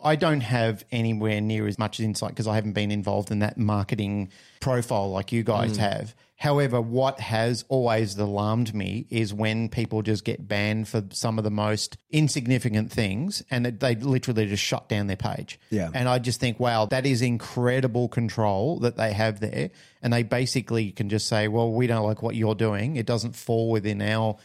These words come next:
Speaker 1: paradigm of thinking. So fuck you, we're switching
Speaker 2: Yeah.
Speaker 1: you off."
Speaker 3: Yeah, totally.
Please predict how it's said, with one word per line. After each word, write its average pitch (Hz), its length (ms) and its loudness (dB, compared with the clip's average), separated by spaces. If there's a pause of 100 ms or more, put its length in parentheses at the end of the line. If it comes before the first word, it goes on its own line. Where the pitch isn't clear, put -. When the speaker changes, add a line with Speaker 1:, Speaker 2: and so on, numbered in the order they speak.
(200)
Speaker 1:
paradigm 113 500 2
of 101 100 -4
thinking. 113 440 -2
So 117 140 -2
fuck - 280 -4
you, 113 100 2
we're 104 80 0
switching 117 300 0
Speaker 2:
Yeah. 143 100 2
Speaker 1:
you 104 100 0
off." 98 220 -2
Speaker 3:
Yeah, 110 200 4
totally. 90 500 -2